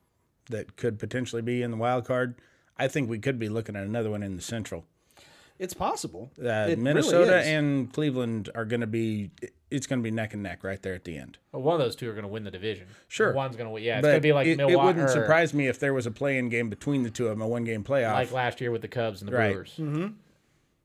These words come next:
Speaker 2: Yeah, it, it, it very well could be. And, w-, and in the Central, you really don't know. Every, I mean, seriously, you go down the list, and you're already to the sixth, seventh team, and they're only four and a half games out. The Cen-, the, or the N L is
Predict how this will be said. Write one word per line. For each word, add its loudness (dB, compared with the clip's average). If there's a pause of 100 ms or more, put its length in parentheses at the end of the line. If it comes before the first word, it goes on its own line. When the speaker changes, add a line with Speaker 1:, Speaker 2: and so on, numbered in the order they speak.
(120)
Speaker 2:
Yeah, 0
it, -2
it, -4
it -4
very 2
well 2
could -2
be. -2
And, -4
w-, -6
and -2
in -2
the -4
Central, -2
you -4
really -2
don't -2
know. 0
Every, -4
I -4
mean, -2
seriously, -4
you -6
go -2
down -4
the -4
list, -2
and -6 (520)
you're -2
already -2
to -2
the -2
sixth, -4
seventh -4
team, -2
and -4 (100)
they're -2
only -4
four -4
and -2
a -14
half -6
games -4
out. -6 (500)
The -2
Cen-, 0
the, 0 (140)
or 4
the 0
N 2
L 0
is -2